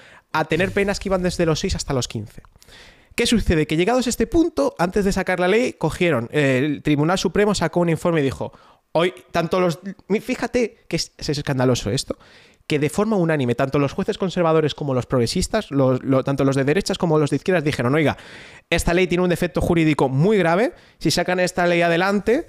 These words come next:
lo que les, le están bajando la pena de cárcel que se le puede imponer a... a, a, a violadores que están en la cárcel, que han sido condenados por conductas tan graves como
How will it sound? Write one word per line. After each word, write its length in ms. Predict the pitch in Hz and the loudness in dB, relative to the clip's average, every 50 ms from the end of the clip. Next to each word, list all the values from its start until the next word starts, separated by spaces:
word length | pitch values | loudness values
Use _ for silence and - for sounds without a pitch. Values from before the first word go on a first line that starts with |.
| - - - - | -12 -10 -4 0
lo 160 | 160 151 151 | 0 0 0
que 120 | - 160 - | 0 -2 0
les, 240 | 151 151 151 - - - | 0 0 0 0 -2 -2
le 80 | 165 156 | -2 0
están 240 | 143 - 180 175 190 | 0 0 0 0 0
bajando 340 | 190 180 - 196 185 170 156 | 0 0 0 0 2 2 2
la 160 | 151 147 - | 2 2 0
pena 220 | 175 180 196 190 | 0 0 0 0
de 100 | 180 175 | 0 0
cárcel 460 | - - 185 202 214 - 233 254 294 | 0 0 -2 -2 -2 -2 -2 -2 -2
que 80 | - 165 | -2 -4
se 100 | - - | -2 0
le 80 | 175 160 | 0 0
puede 220 | - 180 175 175 | 2 0 2 2
imponer 480 | 175 160 - 165 165 185 214 - - - - _ _ _ _ _ _ _ _ _ _ _ _ _ _ _ - - _ - | 2 2 2 2 2 2 0 0 -2 -8 -20 _ _ _ _ _ _ _ _ _ _ _ _ _ _ _ -20 -20 _ -4
a... 760 | - 175 151 147 143 139 139 135 135 135 131 131 135 131 131 - - - - - - - _ - | -2 0 2 2 4 4 4 4 4 2 2 2 2 0 -2 -4 -8 -20 -20 -20 -20 -12 _ -2
a, 340 | 143 139 135 135 131 127 123 - - 139 | 0 2 2 2 2 2 0 0 2 2
a, 280 | 139 139 139 - 127 135 | 2 2 2 2 0 0
a 40 | |
violadores 500 | 131 131 135 135 127 127 131 151 196 190 | 2 2 2 4 4 2 2 2 2 0
que 80 | - - | 0 -2
están 200 | 160 - 170 175 | -4 -2 0 0
en 100 | 175 170 | 0 2
la 100 | 151 143 | 0 0
cárcel, 460 | - 202 240 226 - - 127 95 - - | 0 -2 -2 -2 -2 -2 -2 -4 -4 -4
que 80 | - 175 | -2 -2
han 60 | 185 | 0
sido 180 | - 165 170 | 2 0 0
condenados 480 | 151 165 160 160 165 170 180 196 208 202 | 2 0 0 2 2 2 2 2 0 0
por 140 | - 165 156 | 0 0 0
conductas 560 | - 135 139 156 165 160 185 180 175 175 - - - - - | 2 2 2 2 2 2 2 2 2 0 -2 -10 -20 -12 -6
tan 160 | - 160 156 | -2 0 0
graves 360 | 151 151 170 175 185 220 220 | 2 2 2 2 2 0 -2
como 360 | - - 170 160 147 139 127 | 0 0 2 2 2 2 0